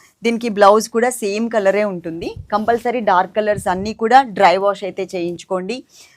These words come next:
నేను వేసుకున్నటువంటి శారీ అయితే డ్రై వాష్ అవసరం లేదు, ఉన్నదే లైట్ కలర్ కాబట్టి. ఇదిగోండి, ఇది బ్లౌజ్. బ్లౌజ్ కూడా బాగా కనిపిస్తుంది చూసారా, డాట్స్ కూడా చాలా దగ్గర దగ్గరగా ఇచ్చారు. ఈ డార్క్ కలర్స్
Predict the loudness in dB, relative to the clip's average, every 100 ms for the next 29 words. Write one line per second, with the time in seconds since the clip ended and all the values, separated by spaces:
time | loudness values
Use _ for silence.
0 | _ -4 0 0 0 -2 -2 -2 0 -4
1 | -4 0 0 2 -4 -4 -4 0 0 2
2 | 0 0 -4 -4 -6 -4 -4 -4 -4 -2
3 | -2 -2 -4 -6 -6 -4 -4 -8 -10 -18
4 | -20 _ _ -14 -12 -10 -8 -8 -6 -6
5 | -8 -10 -20 _ _ _ _ _ _ _
6 | 2 2 2 -2 2 2 2 2 -2 -4
7 | -8 -10 -10 -8 -6 -4 0 0 0 -2
8 | -4 -4 -4 -4 -4 -4 -4 -2 -2 -2
9 | -2 -2 -4 -4 -4 -2 0 0 0 -6
10 | -8 -8